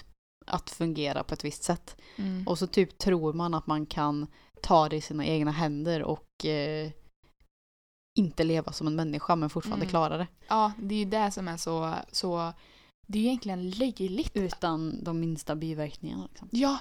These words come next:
Speaker 2: men det, det är så löjligt att vi är så naiva. Vi är ju så här, nej, jag kan klara det här, jag klarar av allting.
Speaker 1: Men just med skiftarbete också så här,
Speaker 2: Ja.
Speaker 1: ja, men du får lite mer pengar så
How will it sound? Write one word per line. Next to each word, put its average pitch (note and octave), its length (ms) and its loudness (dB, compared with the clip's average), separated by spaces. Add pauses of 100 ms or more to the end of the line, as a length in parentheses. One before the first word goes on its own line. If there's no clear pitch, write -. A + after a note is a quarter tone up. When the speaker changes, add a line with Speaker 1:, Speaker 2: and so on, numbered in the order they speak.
Speaker 2:
men C#4+ 200 2
det, C#4 240 0
det A#3+ 100 -2
är C4 40 -2
så B3+ 120 0
löjligt B3 500 0
att G#3+ 160 -6
vi G#3+ 120 4
är F3+ 100 2
så F#3 160 -4
naiva. F#3+ 560 -2 (100)
Vi G3+ 120 0
är C#4 40 4
ju G#3 60 0
så - 100 -2
här, E3 140 0 (140)
nej, D#3 280 -6
jag C#4 320 6
kan C4 100 -4
klara A#3+ 220 0
det F3 60 -4
här, - 120 -6
jag - 200 -4
klarar B3+ 180 2
av F3 160 2
allting. E3 300 -2
Speaker 1:
Men F#3+ 100 6
just F#3+ 200 2
med F3+ 120 0
skiftarbete E3 640 -2
också F3 260 -2
så D#3+ 60 0
här, D3+ 220 4
Speaker 2:
Ja. G#3 280 -2
Speaker 1:
ja, G#3+ 180 8
men F3+ 440 0
du F#3+ 100 2
får F#3 180 4
lite D#3+ 180 -2
mer D3 80 2
pengar D#3+ 460 0
så D3+ 520 0